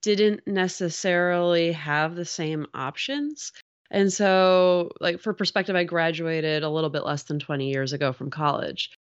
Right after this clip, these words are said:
And they give you all of this information about what they say you're going to do with your life and where you can apply what you've learned into the real world.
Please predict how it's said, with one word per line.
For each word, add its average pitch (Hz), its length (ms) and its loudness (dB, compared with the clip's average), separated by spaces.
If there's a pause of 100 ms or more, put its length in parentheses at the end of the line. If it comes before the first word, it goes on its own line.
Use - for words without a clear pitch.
(160)
And 175 580 2 (360)
they 202 220 0
give 202 220 0
you 220 160 -2 (100)
all 208 240 4
of 240 100 2
this 233 200 -4
information 208 720 0
about 175 380 2
what 196 280 0 (180)
they 208 220 2
say 185 280 -6
you're 160 160 -4
going 156 320 -2
to - 140 -12
do 202 240 -4
with 185 160 0
your 143 160 0
life 143 440 2
and 151 220 -4
where 185 280 4
you 180 280 0
can 185 160 -2
apply 160 960 0 (180)
what 170 200 0
you've 156 160 0
learned 156 640 2
into 160 360 -4
the 151 120 -2
real 151 300 0
world. 151 500 2